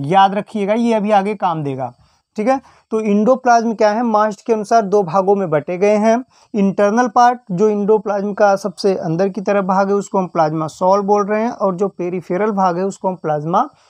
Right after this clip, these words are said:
जेल के नाम से जानते हैं। ठीक है, लेकिन चलिए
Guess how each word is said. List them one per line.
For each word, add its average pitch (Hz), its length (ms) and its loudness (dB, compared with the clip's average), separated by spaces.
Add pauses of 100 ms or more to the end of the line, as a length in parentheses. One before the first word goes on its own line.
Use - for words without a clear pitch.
(140)
जेल 147 300 -2
के 156 100 -2
नाम 147 220 -2
से 247 260 2 (360)
जानते 135 460 -2
हैं। 110 220 -10 (380)
ठीक 226 140 2
है, 269 140 4 (3750)
लेकिन 220 640 2 (4000)
चलिए 196 200 -2